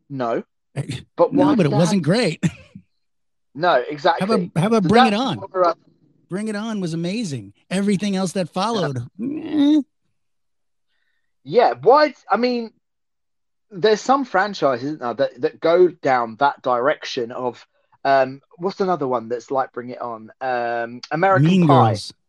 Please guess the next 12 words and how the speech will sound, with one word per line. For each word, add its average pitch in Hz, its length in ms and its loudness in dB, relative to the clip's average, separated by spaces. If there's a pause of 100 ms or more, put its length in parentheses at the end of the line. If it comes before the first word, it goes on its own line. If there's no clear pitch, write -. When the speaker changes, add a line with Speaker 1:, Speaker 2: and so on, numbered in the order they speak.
(420)
Speaker 2:
Oh, 202 100 2
yeah, 202 200 4
American 170 280 2
Speaker 1:
Mean 180 100 0
Speaker 2:
Pie, 180 180 4
Speaker 1:
Girls. 175 140 0
Speaker 2:
sure. 151 320 -8
Speaker 1:
Ameri- 165 180 -14 (320)
Speaker 2:
Great 185 300 2
example. 139 400 -2
Speaker 1:
Ameri-, 175 280 0 (1040)
mm. 156 320 -6